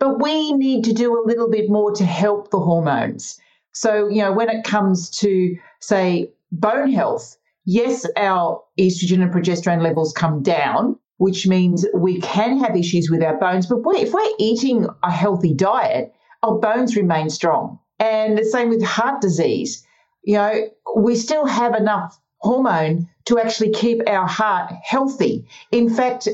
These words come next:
hormones, and estrogen in particular, can be made in any cell in the body. And this is something else that's not spoken about. Any cell in the body can actually produce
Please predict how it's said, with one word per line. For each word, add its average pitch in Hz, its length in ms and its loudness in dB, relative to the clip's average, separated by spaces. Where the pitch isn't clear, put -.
hormones, 190 640 2
and 202 220 0
estrogen 214 440 0
in 180 80 2
particular, 175 720 0
can 214 140 2
be 202 100 2
made 202 320 2
in 196 260 0
any 269 320 0
cell 190 460 0
in 170 220 0
the 165 80 2
body. 156 400 0
And 190 100 2
this 226 160 0
is 208 80 -2
something 175 320 0
else 185 220 0
that's - 180 -6
not 139 160 -2
spoken 135 340 -2
about. 135 400 0
Any 277 260 0
cell 269 240 0
in 214 120 0
the 202 80 -2
body 185 340 0
can 180 140 0
actually 175 500 0
produce 170 580 0